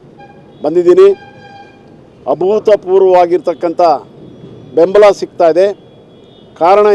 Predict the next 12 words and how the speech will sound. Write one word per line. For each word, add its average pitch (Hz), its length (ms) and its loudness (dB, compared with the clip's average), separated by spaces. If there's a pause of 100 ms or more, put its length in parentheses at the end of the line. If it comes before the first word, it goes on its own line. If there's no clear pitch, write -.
ಏನು 190 120 2
ಅಂತ 349 140 -6
ಹೇಳಿದ್ರೆ, 190 320 2 (880)
ಕಾಂಗ್ರೆಸ್ 196 500 2
ಮತ್ತು 190 260 -2
ಜೆ 170 260 0
ಡಿ 196 80 4
ಎಸ್ 196 200 0
ಅಭ್ಯರ್ಥಿಗಳು 175 580 0 (1500)
ಅಸಮರ್ಥರಾಗಿ 208 920 2
ಕಾಣ್ತಾ 175 420 -2
ಇದ್ದಾರೆ. 156 260 2